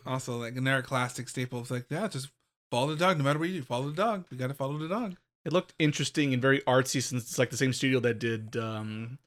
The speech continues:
Speaker 2: well, it's the, the guy behind Rez and the
Speaker 1: Yeah.
Speaker 2: Tetris Effect. I forget the name of the guy in the
Speaker 1: Uh,
Speaker 2: studio on
Speaker 1: what
Speaker 2: top
Speaker 1: is
Speaker 2: of
Speaker 1: it
Speaker 2: my
Speaker 1: called?
Speaker 2: head.
Speaker 1: Q, Q Connect? Something
Speaker 2: Something
Speaker 1: Connect.
Speaker 2: like that.
Speaker 1: Yeah. I wish I could play a demo that it <laughs> apparently
Speaker 2: Yeah, there was a,
Speaker 1: disappeared, that
Speaker 2: yeah.
Speaker 1: disappeared in five
Speaker 2: And,
Speaker 1: seconds.
Speaker 2: yeah, I wanted to check it out, but sadly I did not get a chance to play the demo, but I kinda wish.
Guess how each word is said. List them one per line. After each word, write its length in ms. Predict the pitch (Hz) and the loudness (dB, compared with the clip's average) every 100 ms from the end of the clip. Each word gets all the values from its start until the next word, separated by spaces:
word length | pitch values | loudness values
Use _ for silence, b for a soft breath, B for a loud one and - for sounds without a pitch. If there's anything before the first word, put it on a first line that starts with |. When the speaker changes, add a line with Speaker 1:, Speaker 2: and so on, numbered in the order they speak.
| _ _ - | _ _ 2
Speaker 2:
well, 120 | 151 | 2
it's 100 | - | 6
the, 440 | 151 139 135 135 | 6 8 8 6
the 80 | 135 | 4
guy 220 | 143 160 | 6 4
behind 400 | 151 139 143 127 | 4 2 2 4
Rez 560 | 135 139 135 131 127 117 | 6 8 8 6 4 2
and 160 | 120 | -4
the 140 | 113 113 | -4 -4
Speaker 1:
Yeah. 240 | 160 143 | 2 4
Speaker 2:
Tetris 200 | 127 135 | 4 2
Effect. 440 | 135 - 123 117 - | 0 0 0 0 -2
I 40 | |
forget 240 | 113 120 120 | -2 -2 -2
the 60 | |
name 100 | 120 | -2
of 60 | 117 | 0
the 180 | 113 - _ - | -2 -4 _ 0
guy 200 | 123 120 | 2 2
in 160 | 117 | 0
the 60 | 110 | -2
Speaker 1:
Uh, 20 | |
Speaker 2:
studio 340 | - 135 123 120 | -2 0 2 4
on 60 | |
Speaker 1:
what 80 | 117 | 4
Speaker 2:
top 100 | 120 | 0
Speaker 1:
is 20 | |
Speaker 2:
of 80 | 113 | 0
Speaker 1:
it 20 | |
Speaker 2:
my 60 | 117 | 0
Speaker 1:
called? 120 | 120 120 | 0 0
Speaker 2:
head. 20 | 117 | -2
Speaker 1:
Q, 320 | 175 190 175 - - - _ _ | -4 -6 -6 -12 -14 -14 _ _
Q 220 | - 180 185 | -10 -8 -6
Connect? 440 | 180 170 190 220 | -6 -6 -6 -6
Something 160 | - 147 - 175 | -8 -6 -2 0
Speaker 2:
Something 200 | 254 - | 0 2
Speaker 1:
Connect. 160 | 190 | 2
Speaker 2:
like 300 | 135 117 113 | 2 0 -4
that. 360 | - 113 104 - _ _ _ - | -4 -4 -4 -8 _ _ _ -4
Speaker 1:
Yeah. 340 | 156 151 139 139 _ _ _ 190 | 0 2 2 -4 _ _ _ -2
I 60 | |
wish 220 | 214 302 | 2 2
I 20 | 254 | 2
could 80 | |
play 180 | - 208 | 4 6
a 40 | 165 | 6
demo 360 | 220 214 185 | 6 6 4
that 180 | 160 151 | 2 2
it 120 | 147 | 0
<laughs> 300 | 139 127 - | 0 -4 -2
apparently 300 | 170 151 160 | -2 6 8
Speaker 2:
Yeah, 180 | 196 202 | 8 8
there 160 | 180 185 | 8 8
was 140 | 202 | 8
a, 20 | |
Speaker 1:
disappeared, 220 | 185 180 175 | 8 6 6
that 100 | 156 | 8
Speaker 2:
yeah. 180 | 143 131 | 8 8
Speaker 1:
disappeared 260 | 123 196 | 6 4
in 80 | 175 | 4
five 140 | 165 | 2
Speaker 2:
And, 80 | 160 | 2
Speaker 1:
seconds. 260 | 170 190 131 | 6 4 6
Speaker 2:
yeah, 180 | 139 135 | 6 8
I 80 | 147 | 8
wanted 220 | 165 170 | 10 8
to 40 | 147 | 6
check 220 | - 151 | 6 8
it 80 | 143 | 8
out, 120 | 131 | 6
but 100 | 120 | 4
sadly 260 | - 139 131 | 6 6 6
I 40 | |
did 120 | 127 | 4
not 160 | 123 127 | 2 2
get 100 | 120 | 2
a 20 | |
chance 260 | 120 127 123 | 0 0 -2
to 60 | |
play 120 | - 123 | -2 -4
the 80 | |
demo, 300 | 113 123 123 | 0 0 0
but 140 | 120 117 | 0 -4
I 40 | |
kinda 240 | - 131 117 | -4 -2 0
wish. 180 | 127 | 0